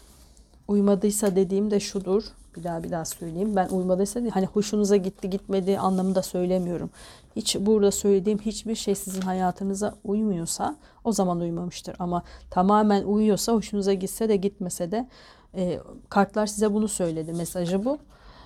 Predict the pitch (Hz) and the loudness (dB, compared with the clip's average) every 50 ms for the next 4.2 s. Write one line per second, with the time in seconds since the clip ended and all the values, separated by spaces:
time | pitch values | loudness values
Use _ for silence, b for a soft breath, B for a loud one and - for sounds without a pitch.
0 | B B B - 185 175 170 - - - - - - - - - 240 233 - - | B B B -12 -10 -10 -10 -10 -12 -14 -18 -20 -20 -20 -16 -12 -10 -10 -4 0
1 | - 233 226 226 - 226 208 214 202 208 190 190 175 170 175 - 240 254 247 226 | 2 2 2 2 0 -2 0 2 2 2 2 2 0 -2 -4 -4 -6 -6 -4 -4
2 | 233 214 208 - - 240 247 240 220 - - 208 185 196 - - - 156 165 190 | -4 -6 -6 -6 -6 -4 -2 -2 -2 -4 -4 -6 -6 -6 -8 -10 -10 -8 -4 -4
3 | 190 190 190 - 240 208 202 196 208 196 196 - 185 180 214 254 - - 196 196 | -2 -4 -4 -4 -6 -8 -6 -4 -4 -4 -2 -4 -4 -4 -4 -4 -2 -2 -2 0
4 | 220 269 285 | 0 -2 -4